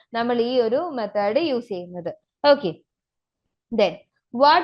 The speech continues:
causes food to spoil in improperly canned jars?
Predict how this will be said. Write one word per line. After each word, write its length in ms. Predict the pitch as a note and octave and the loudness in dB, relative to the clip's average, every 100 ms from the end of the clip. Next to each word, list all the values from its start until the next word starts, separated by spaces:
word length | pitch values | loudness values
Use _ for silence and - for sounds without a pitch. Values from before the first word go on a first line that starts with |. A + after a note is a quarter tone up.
| - | 2
causes 340 | D#4 C#4 D4 D4+ | 4 4 4 2
food 260 | - C4+ | 0 -6
to 160 | A3+ D4 | -4 -6
spoil 500 | D4 - A#3+ A3+ C4+ | -6 -2 0 2 2
in 160 | B3+ B3+ A#3+ | 0 -4 -6
improperly 640 | A#3 C4 C4 C#4 C#4 C#4+ | 0 2 2 2 0 0
canned 420 | C#4+ B3 G3+ G3 | -4 -6 -6 -8
jars? 300 | G#3 F#3 D#3 | -6 -6 -6